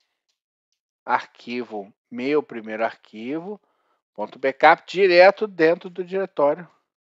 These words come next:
backups. Olha, meu primeiro arquivo, ah, é que eu tô dentro do diretório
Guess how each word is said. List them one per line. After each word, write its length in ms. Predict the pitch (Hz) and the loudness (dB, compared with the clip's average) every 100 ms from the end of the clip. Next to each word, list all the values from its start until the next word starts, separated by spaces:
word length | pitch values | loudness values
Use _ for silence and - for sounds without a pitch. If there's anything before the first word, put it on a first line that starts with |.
| _ _ _ _ _ _ _ _ _ _ _ | _ _ _ _ _ _ _ _ _ _ _
backups. 840 | 151 175 123 104 _ - - - _ _ _ _ _ _ _ _ _ _ _ _ _ _ _ _ _ - _ _ _ _ _ _ _ _ _ _ _ | -6 -2 -2 -4 _ -20 -20 -20 _ _ _ _ _ _ _ _ _ _ _ _ _ _ _ _ _ -20 _ _ _ _ _ _ _ _ _ _ _
Olha, 460 | - - _ - _ _ | -18 -18 _ -20 _ _
meu 140 | - | -20
primeiro 380 | - 107 110 107 | -20 -20 -16 -12
arquivo, 760 | 104 _ - 127 127 139 156 165 _ _ _ _ _ _ _ _ _ _ _ _ _ _ _ _ _ | -14 _ -18 -16 -16 -14 -14 -14 _ _ _ _ _ _ _ _ _ _ _ _ _ _ _ _ _
ah, 180 | - 104 | 0 0
é 40 | |
que 140 | 98 104 | 0 -8
eu 40 | |
tô 140 | - 104 | -12 -10
dentro 340 | 98 101 - | -10 -10 -12
do 120 | - | -16
diretório 880 | 110 113 117 - 101 104 110 123 117 | -12 -8 -8 -8 -4 -4 -2 -6 -8